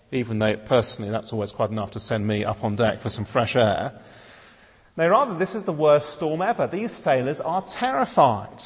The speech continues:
If you've seen the film The Perfect Storm, starring George Clooney, I take it it's meant to be that kind of storm, which throws a boat around the place, as if it's just made out of balsa wood.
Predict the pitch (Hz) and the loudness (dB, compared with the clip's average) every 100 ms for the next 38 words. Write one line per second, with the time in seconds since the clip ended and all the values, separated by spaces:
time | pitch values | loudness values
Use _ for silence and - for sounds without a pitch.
0 | - - _ _ _ _ _ _ _ _ | -8 -12 _ _ _ _ _ _ _ _
1 | _ _ _ _ 123 - 113 160 139 117 | _ _ _ _ -14 -8 -4 0 2 0
2 | - 139 117 107 - 131 123 110 - - | 2 4 4 0 4 4 4 -4 -6 0
3 | 165 127 101 98 - 123 110 110 110 - | 4 4 2 -4 -2 4 4 4 -2 0
4 | 120 110 - 143 131 117 120 135 - 220 | 0 0 -4 0 2 2 2 0 0 -2
5 | 214 151 127 160 170 160 139 127 196 185 | 0 -2 0 -2 0 -2 0 4 2 2
6 | - 151 123 110 - 135 107 98 - - | -2 2 2 2 0 0 -2 -4 -10 -20
7 | - _ _ _ _ - - - 127 127 | -20 _ _ _ _ -20 -20 -8 -6 -6
8 | - 220 175 160 123 151 165 160 127 120 | -8 -2 -2 -2 -4 0 0 -2 -2 0
9 | 107 104 110 101 - - - - _ _ | -2 -6 -10 -10 -12 -14 -14 -18 _ _
10 | _ - 107 120 117 - 110 - 117 110 | _ -12 -10 -8 -10 -10 -12 -10 -8 -6
11 | 110 110 110 95 131 139 - 110 95 - | -6 -6 -10 -6 -4 -4 -6 -6 -8 -10